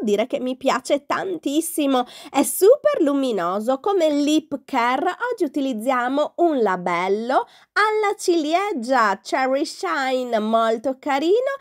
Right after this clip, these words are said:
super pigmentato e delicatamente profumato, in combo come sempre con l'amato Volume Boost di Bella Oggi.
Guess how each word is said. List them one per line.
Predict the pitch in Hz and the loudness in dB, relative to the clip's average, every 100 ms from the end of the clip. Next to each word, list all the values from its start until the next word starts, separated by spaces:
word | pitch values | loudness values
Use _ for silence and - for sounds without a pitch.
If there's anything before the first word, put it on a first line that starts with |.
| - | -12
super | - - 403 415 269 | -8 2 4 4 0
pigmentato | - 214 214 302 415 392 202 220 339 | -2 -6 0 0 0 0 -2 -2 -2
e | 320 | -2
delicatamente | 214 254 247 226 208 214 180 190 247 415 539 | 2 2 2 -4 -8 -4 -2 -2 0 0 0
profumato, | 247 262 262 233 143 202 - 262 | -2 -2 0 0 0 0 4 4
in | 311 | 4
combo | 330 240 226 | 4 2 2
come | 226 233 262 | 0 -2 -2
sempre | - 247 254 277 | -2 -2 -2 -2
con | 277 220 214 | -2 0 2
l'amato | 226 233 214 - 269 | 0 0 -2 0 2
Volume | 226 269 427 | 2 2 0
Boost | 170 180 - | 0 -2 0
di | 262 370 | 4 4
Bella | 233 180 190 226 214 160 175 | 4 2 2 4 2 2 -2
Oggi. | 196 196 220 | -4 -2 -4